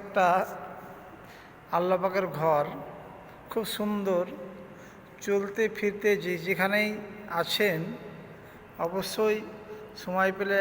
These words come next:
আল্লাহ পাকের ঘরটা দেখবেন। কত সুন্দর আল্লাহ পাকের ঘর, আল্লাহর বান্দারা বানিয়েছে, বুঝতে পারলেন? তা অবশ্যই আপনারা দেখবেন, কেননা কত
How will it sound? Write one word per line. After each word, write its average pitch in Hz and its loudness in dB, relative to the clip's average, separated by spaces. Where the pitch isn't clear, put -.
আল্লাহ 180 0
পাকের 175 0
ঘরটা 165 0
দেখবেন। 151 -4
কত 170 -2
সুন্দর 175 -4
আল্লাহ 160 -2
পাকের 160 -4
ঘর, 151 0
আল্লাহর 151 -4
বান্দারা 147 -4
বানিয়েছে, 175 0
বুঝতে 196 -8
পারলেন? 220 0
তা 160 0
অবশ্যই 214 0
আপনারা 185 -2
দেখবেন, 175 -4
কেননা 175 -4
কত 175 -6